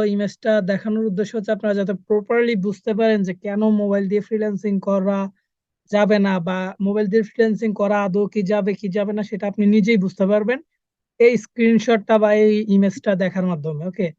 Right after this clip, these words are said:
so আমরা আমাদের ইমেজটা দেখাই। So আমরা চলে আসলাম। So ইমেজটা ওপেন করলাম। ইমেজটা ওপেন করার পর এখানে দেখতে পাচ্ছেন যে একটা মোবাইল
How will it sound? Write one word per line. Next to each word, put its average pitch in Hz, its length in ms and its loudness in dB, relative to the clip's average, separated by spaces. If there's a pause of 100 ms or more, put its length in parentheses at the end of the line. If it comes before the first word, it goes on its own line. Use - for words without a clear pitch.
(280)
so - 140 -8
আমরা 208 300 4 (240)
আমাদের 196 380 2
ইমেজটা 202 400 0
দেখাই। 190 340 0 (2000)
So - 140 -12
আমরা 214 260 2 (920)
চলে 226 200 2
আসলাম। 226 380 -2 (1800)
So - 160 -16
ইমেজটা 196 460 2
ওপেন 226 220 0
করলাম। 233 380 2
ইমেজটা 220 460 -2
ওপেন 220 260 0
করার 226 340 2
পর 220 240 0
এখানে 208 280 -4
দেখতে 208 300 -6
পাচ্ছেন 208 360 -4
যে 202 100 0
একটা 196 280 -2
মোবাইল 190 480 2